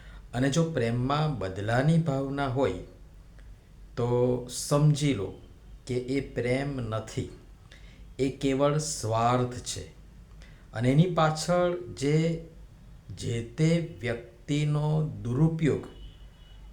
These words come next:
એટલે કે ઉપભોગ કરવાનો બદ ઈરાદો છે, જે છેવટે તેની આબરૂ લઈ તેને સુશીલ રહેવા દેતી નથી.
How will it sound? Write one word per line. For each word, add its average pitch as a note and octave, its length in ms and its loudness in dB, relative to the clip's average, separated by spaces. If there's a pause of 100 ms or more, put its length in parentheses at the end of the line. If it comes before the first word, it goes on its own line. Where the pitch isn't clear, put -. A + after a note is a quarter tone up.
એટલે C3+ 240 -2
કે D3+ 440 0
ઉપભોગ C#3 760 8 (180)
કરવાનો C3 760 2
બદ A#2+ 480 0 (260)
ઈરાદો G#2 480 -2
છે, - 340 -4 (1300)
જે E3 540 4 (120)
છેવટે E3 840 2
તેની A#2+ 540 0 (280)
આબરૂ A#2 580 -2
લઈ C#3 400 0 (640)
તેને A#2 360 0
સુશીલ D#3 1040 0
રહેવા G#2 600 -2
દેતી G2 560 -8
નથી. C#3 380 -4